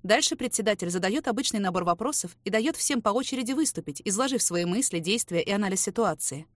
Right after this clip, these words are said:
По ходу выступления присутствующие тоже могут задавать свои вопросы, конечно, в том числе и члены семьи. Такое совещание предполагает свободный и открытый обмен мнениями, но если специалисты увлекаются или члены семьи проявляют агрессию,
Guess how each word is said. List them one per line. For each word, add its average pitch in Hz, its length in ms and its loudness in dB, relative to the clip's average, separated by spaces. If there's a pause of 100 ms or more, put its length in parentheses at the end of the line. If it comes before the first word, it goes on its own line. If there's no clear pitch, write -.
(380)
По 214 100 6
ходу 254 260 2
выступления 262 600 2
присутствующие 262 760 0
тоже 269 240 2
могут 175 260 0
задавать 180 320 -2
свои 190 200 -2
вопросы, 214 460 0 (260)
конечно, 247 420 2
в - 40 -12
том 302 160 0
числе 214 300 -2
и 214 40 -4
члены 196 260 0
семьи. 190 400 -2 (480)
Такое 196 280 2
совещание 185 600 0
предполагает 202 560 -2
свободный 190 520 0
и - 100 -6
открытый 240 420 -2
обмен 214 260 0
мнениями, 185 540 0 (260)
но 220 80 -2
если 269 240 0
специалисты 262 560 -2
увлекаются 190 800 -2
или 214 100 2
члены 247 320 2
семьи 262 300 2
проявляют 180 480 0
агрессию, 175 540 -2